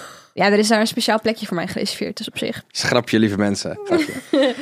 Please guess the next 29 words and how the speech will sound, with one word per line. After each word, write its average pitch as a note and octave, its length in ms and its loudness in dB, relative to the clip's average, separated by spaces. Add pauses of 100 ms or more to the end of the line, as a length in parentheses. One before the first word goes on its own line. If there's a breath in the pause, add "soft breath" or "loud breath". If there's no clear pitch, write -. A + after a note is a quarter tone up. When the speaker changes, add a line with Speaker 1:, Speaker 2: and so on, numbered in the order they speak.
(160)
Speaker 3:
Nee, A3+ 160 0
ik A#3+ 80 -2
Speaker 1:
Ja, - 100 2
dus A#3 80 2
Speaker 3:
vind, D4 140 2
Speaker 1:
daar C#4+ 120 6
Speaker 3:
eh, D4 80 6
Speaker 1:
moet G4+ 160 4
ik, - 100 -2
maar D#4 100 4
Speaker 3:
we-, D#4 60 2
Speaker 1:
ik E4 60 -8
kan E4 160 2
er F4+ 60 2
wel D#4 100 4
Speaker 3:
weet D#4+ 80 2
je D4+ 60 2
Speaker 1:
altijd D#4+ 160 6
Speaker 3:
waar E4 100 6
Speaker 1:
om - 60 -2
Speaker 3:
ik - 60 -6
Speaker 1:
lachen. C#4+ 140 4
Speaker 3:
echt G#3 100 -6
heel C#4+ 240 4
erg F#4 120 2
om D4+ 120 -2
kan C4 140 -2
lachen? C4+ 600 0
Eh, - 100 -12